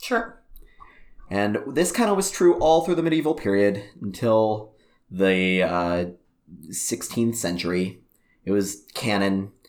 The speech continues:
Speaker 2: and it was considered written by Paul. Once we get out of the medieval period, we get, well, at the end of the medieval period, I guess, uh, the King James Version of the Bible was written.
Speaker 1: Oh, great. I just watched a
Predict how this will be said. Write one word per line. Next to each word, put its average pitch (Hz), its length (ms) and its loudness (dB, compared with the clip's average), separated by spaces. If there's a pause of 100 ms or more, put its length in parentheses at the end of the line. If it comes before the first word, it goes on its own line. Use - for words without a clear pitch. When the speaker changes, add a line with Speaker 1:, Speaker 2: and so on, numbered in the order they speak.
(260)
Speaker 2:
and 90 440 0
it - 240 -2
was 90 200 -2
considered 95 540 -2
written 95 340 -2
by 85 160 -2
Paul. - 420 -4 (600)
Once 143 200 -2
we 170 60 4
get 156 100 4
out 151 120 8
of 147 40 2
the 151 60 -2
medieval 143 340 2
period, 147 460 0 (420)
we 107 440 0
get, 104 300 0 (160)
well, 120 280 4
at 123 140 -2
the 151 120 -2
end 131 160 2
of 95 80 0
the 95 60 -2
medieval 87 320 -4
period, 87 240 -2
I 85 60 -2
guess, 87 300 -6
uh, 92 300 -2 (100)
the 98 120 -6
King 151 300 -2 (120)
James 143 360 0
Version 90 500 -2
of 98 180 -4
the 117 60 -2
Bible 139 320 0
was 92 160 -6
written. 67 420 -8
Speaker 1:
Oh, 226 140 0
great. 320 340 -4 (120)
I 220 680 2
just 208 260 -4
watched 196 320 -6
a 175 420 -2